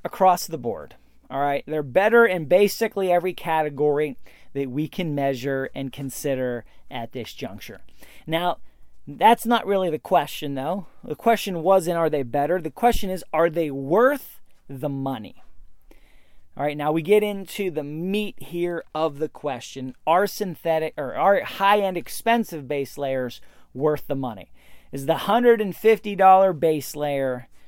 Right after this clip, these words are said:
better than the, is it worth the money versus the twenty-five dollar base layer? So,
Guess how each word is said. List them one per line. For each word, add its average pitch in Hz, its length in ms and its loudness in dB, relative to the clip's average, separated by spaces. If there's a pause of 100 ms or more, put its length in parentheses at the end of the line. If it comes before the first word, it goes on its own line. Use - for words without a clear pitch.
(200)
better 175 540 6
than 156 280 -4
the, 147 160 -6
is 139 120 -6
it 151 120 -4
worth 190 320 2
the 180 100 2
money 151 320 -4
versus 139 460 -6
the 123 100 -10
twenty-five 139 640 -6
dollar 113 280 -6
base 104 340 -10
layer? 85 320 -18 (1300)
So, 233 400 6